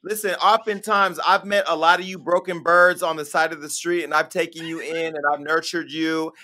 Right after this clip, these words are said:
and I've sutured you up, and I've built you up. And then right when your little clipped wing figured out it could take flight, you thought you was back out there and everything was all good again, only to try to come back. And I just, I just really,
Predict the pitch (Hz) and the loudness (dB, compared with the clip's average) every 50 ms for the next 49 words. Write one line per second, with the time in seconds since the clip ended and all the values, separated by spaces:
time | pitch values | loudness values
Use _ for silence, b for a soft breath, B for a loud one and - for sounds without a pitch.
0 | B B B 135 147 160 165 170 160 - - - 196 190 190 - - - 175 165 | B B B -4 0 2 2 2 2 -2 -6 -8 -8 -8 -8 -10 -8 -8 -8 -8
1 | 143 151 170 175 170 170 170 170 165 160 - 139 160 160 165 170 170 - _ - | -8 -8 -8 -4 -2 2 4 4 4 4 0 -4 -2 0 2 0 0 -2 _ -6
2 | 175 190 190 190 - - 190 175 170 170 170 170 165 151 - _ _ _ _ _ | -6 -6 -6 -8 -12 -12 -8 -4 0 4 4 4 4 4 0 _ _ _ _ _
3 | 151 170 175 185 185 180 180 175 - _ _ _ _ _ 131 131 160 196 208 202 | -10 -6 -2 0 0 0 0 -4 -8 _ _ _ _ _ -8 2 4 6 6 6
4 | 196 196 202 196 190 190 190 185 180 180 196 190 190 180 180 - - 202 196 190 | 4 -2 -6 -4 -2 -2 -2 0 0 0 0 0 -2 -4 -4 -4 -2 -2 -2 -4
5 | - 165 156 185 190 190 185 175 170 165 - _ _ _ - 190 190 175 190 185 | -6 -8 -6 -4 -4 -4 -4 -6 -8 -10 -14 _ _ _ 0 0 0 2 2 2
6 | 180 175 180 180 175 175 175 - - 185 180 175 _ _ 185 196 196 190 175 160 | 4 4 2 0 -4 -8 -10 -8 -6 -6 -6 -6 _ _ 0 2 2 2 2 -2
7 | - _ 170 202 190 - 196 175 175 - - 190 175 170 - 175 170 170 165 180 | -6 _ -14 -12 -4 -2 -2 0 -2 -2 -6 -8 -8 -6 -2 0 0 0 2 2
8 | 180 190 185 185 180 165 165 165 165 160 165 - 170 170 170 165 151 175 165 165 | 2 2 2 0 -4 -4 -4 -4 -4 -6 -8 -12 -14 -12 -12 -6 -2 -2 -2 -2
9 | 151 165 196 190 185 170 160 160 156 135 170 170 175 165 160 151 - 185 160 151 | -2 -4 -6 -6 -6 -4 -4 -4 -4 -4 -4 -6 -6 -8 -10 -12 -6 -6 -4 -4
10 | 156 160 - 175 - 165 196 196 175 - - 170 170 - 156 175 170 175 175 - | -4 -8 -8 -10 -8 -2 -2 -2 -2 -2 -4 -8 -6 -4 -4 -4 -4 -6 -12 -14
11 | - _ 156 170 175 175 185 170 135 143 175 196 202 214 214 208 180 | -8 _ -2 -2 -2 -4 -10 -16 -12 _ -8 -8 -8 -8 -10 -12 -14